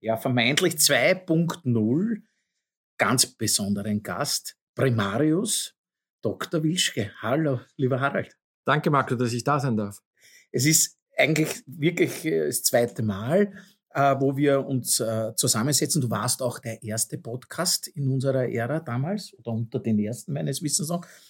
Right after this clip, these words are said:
Speaker 1: äh, wo wir ja damals schon über deine Fähigkeiten beim I T H und, und als Anästhesist und so geplaudert haben. Nur heute, Anfang des Jahres, sitzt du als Primar mir gegenüber,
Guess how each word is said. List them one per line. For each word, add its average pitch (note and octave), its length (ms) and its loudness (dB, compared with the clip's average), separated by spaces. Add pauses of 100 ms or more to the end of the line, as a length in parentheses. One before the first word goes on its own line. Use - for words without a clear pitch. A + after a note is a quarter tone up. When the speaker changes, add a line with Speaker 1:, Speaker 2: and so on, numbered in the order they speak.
(440)
Speaker 1:
äh, C3 420 4
wo B2+ 220 4
wir C#3 160 4
ja B2+ 420 2
damals A#2 360 0
schon A#2+ 420 0 (100)
über A#2 160 -6
deine A2+ 220 -2
Fähigkeiten A2+ 680 -6
beim G#2+ 200 -2
I G#2 80 -2
T A2+ 200 -4
H A2+ 300 -2
und, A2 300 -2
und G#2 140 -8
als A2 180 -2
Anästhesist G#2+ 720 0
und B2+ 80 -4
so A#2 140 -4
geplaudert G#2 500 -4
haben. F3+ 160 4 (320)
Nur B2+ 260 2
heute, B2 480 0
Anfang B2 360 -2
des A#2+ 200 0
Jahres, G#2 560 0 (260)
sitzt - 380 2
du D#3+ 60 4
als D3 160 0
Primar A#2+ 500 0
mir C#3 240 0
gegenüber, D3 680 2